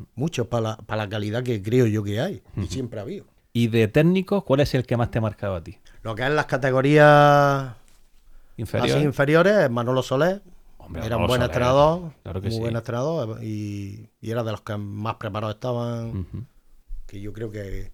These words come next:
Speaker 1: que ha tenido mala suerte también, que podía haber llegado más lejos, pero bueno,
Speaker 2: Mm.
Speaker 1: el fútbol a veces las circunstancias como se dan.
Speaker 2: Ujú.
Speaker 1: Y es que es difícil quedarse, pero
Speaker 2: Sí.
Speaker 1: bueno, Luca Alcaraz,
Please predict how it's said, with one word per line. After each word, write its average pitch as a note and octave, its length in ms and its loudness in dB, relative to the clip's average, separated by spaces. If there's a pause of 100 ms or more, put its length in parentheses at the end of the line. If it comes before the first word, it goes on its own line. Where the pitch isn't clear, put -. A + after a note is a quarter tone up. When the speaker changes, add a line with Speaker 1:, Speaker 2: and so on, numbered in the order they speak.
(760)
Speaker 1:
que A2+ 100 -8
ha G2+ 60 -6
tenido A#2+ 200 -2
mala G#2+ 160 0
suerte B2 320 -2
también, A2+ 260 0
que D3 60 -4
podía A2 240 -4
haber A2 160 -6
llegado G#2+ 240 -8
más G#2 120 -10
lejos, C#3+ 280 -10
pero G#2 140 -10
bueno, A#2+ 200 -8
Speaker 2:
Mm. G2 180 -4
Speaker 1:
el G2+ 80 -6
fútbol A2 400 -8
a A2 40 -6
veces G#2 380 -10
las G2+ 140 -10
circunstancias G#2 680 -10
como A2 160 -10
se G#2+ 160 -6
dan. G2+ 120 -8 (160)
Speaker 2:
Ujú. F#2+ 280 -8 (200)
Speaker 1:
Y G#2+ 720 -8 (2000)
es - 80 -18
que - 100 -4
es E3+ 60 -6
difícil F3 360 -2
quedarse, C3+ 380 0
pero A#2+ 140 -2
Speaker 2:
Sí. A#2+ 60 2
Speaker 1:
bueno, B2+ 220 6
Luca B2+ 320 2
Alcaraz, E3+ 680 4